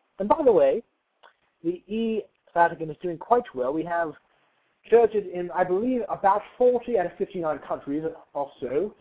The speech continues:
So we have, what, you know, two-thirds there. So if you want to be in the church, I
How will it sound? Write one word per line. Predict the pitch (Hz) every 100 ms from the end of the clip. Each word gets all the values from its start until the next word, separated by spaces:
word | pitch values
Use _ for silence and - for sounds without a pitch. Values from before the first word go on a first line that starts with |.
| _
So | 175 165
we | 151 180
have, | 180 240 240
what, | 196 240 - _
you | 226
know, | 160 -
two-thirds | 262 220 233 208 175 143
there. | - 127 - _ _
So | 160
if | 160
you | 165
want | 156 269 285 _ _
to | 131 110 _ _ _ _ _ _ _ _ _ _ _ _ _ _ _ _ _ _ _ -
be | 143 175 160
in | 147
the | 135 127 _ 135 -
church, | 143
I | -